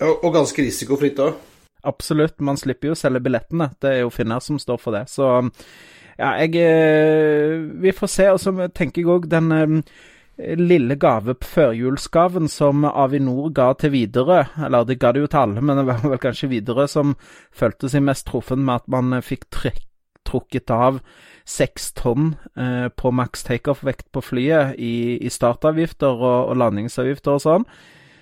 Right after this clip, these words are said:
Speaker 2: Eh, vil nok også hjelpe på, for eksempel på, på Q ett hundre-maskinene som, som har en max takeoff-vekt på, hva er det, fjorten, fjorten og et halvt tonn, og nå,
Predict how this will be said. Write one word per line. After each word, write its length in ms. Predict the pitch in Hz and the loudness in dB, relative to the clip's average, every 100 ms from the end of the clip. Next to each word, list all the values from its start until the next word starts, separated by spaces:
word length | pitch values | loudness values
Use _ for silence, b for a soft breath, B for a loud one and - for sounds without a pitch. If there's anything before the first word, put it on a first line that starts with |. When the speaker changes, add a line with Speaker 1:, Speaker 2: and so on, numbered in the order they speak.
| b | b
Speaker 2:
Eh, 360 | 190 170 170 170 | 0 4 6 4
vil 220 | 165 170 185 | 4 0 2
nok 220 | 214 160 | 2 2
også 220 | 123 127 | 2 2
hjelpe 260 | 110 - 135 - | 2 2 -2 2
på, 140 | 123 117 113 | 4 6 6
for 220 | - 117 | 4 0
eksempel 540 | 113 120 110 - 120 110 | 2 0 -2 -4 -4 -2
på, 200 | - 123 120 117 117 113 - | 0 2 2 2 0 -2 -6
på 160 | 123 117 113 113 117 120 120 - | -6 -4 -2 -2 -4 -4 -8 -6
Q 240 | - 113 | -2 -2
ett 220 | - 101 110 | -2 -4 -4
hundre-maskinene 800 | 101 101 107 110 110 104 110 110 | -2 -2 -4 -2 -2 -4 -4 -4
som, 380 | - 107 107 101 b b b | -2 -2 -2 -4 b b b
som 220 | - 170 | -6 0
har 80 | 131 | 0
en 60 | 110 | -2
max 240 | 104 - | -6 -10
takeoff-vekt 680 | - 110 - 110 - 107 - - | -10 -8 -6 -6 -4 -6 -6 -4
på, 140 | 110 101 | -2 0
hva 80 | 104 | -2
er 80 | 98 | -2
det, 120 | 98 | -6
fjorten, 540 | - - 95 - 117 110 | -8 -10 -10 -8 -8 -6
fjorten 300 | 110 - 113 | -8 -6 -8
og 80 | 113 | -4
et 80 | 110 | -4
halvt 160 | 107 - | -2 2
tonn, 240 | 151 196 | 2 2
og 140 | 170 139 | 0 0
nå, 140 | 127 | 0